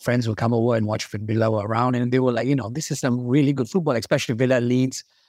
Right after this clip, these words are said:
were really, you know, top-notch games. The intensity, I must say, I haven't s-, that, seen that kind of intensity in the Premiership, only in, maybe in one or two games, but the intensity in the Championship is just,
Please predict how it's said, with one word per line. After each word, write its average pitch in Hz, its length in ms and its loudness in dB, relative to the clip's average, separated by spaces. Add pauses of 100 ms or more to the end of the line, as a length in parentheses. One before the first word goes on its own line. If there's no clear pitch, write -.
(100)
were 139 140 -2
really, 156 220 4
you 147 200 4
know, 123 140 -2
top-notch 143 440 -2
games. 190 360 0 (1080)
The 143 180 0
intensity, 151 580 2
I 131 40 4
must 202 240 2
say, 156 120 2
I 120 60 2
haven't 170 260 0
s-, - 100 -16
that, 156 180 -6
seen 190 180 0
that 123 180 -2
kind 165 160 0
of 123 60 -2
intensity 143 520 -4
in 156 260 0
the 139 60 0
Premiership, 135 480 0
only 147 260 0 (220)
in, 147 160 -4 (140)
maybe 170 220 4
in 131 160 2
one 156 160 2
or 143 40 0
two 170 220 2
games, 120 320 -2 (300)
but 151 80 0
the 147 80 6
intensity 196 500 2
in 135 80 2
the 110 60 2
Championship 143 600 -2
is - 240 -6
just, - 300 -6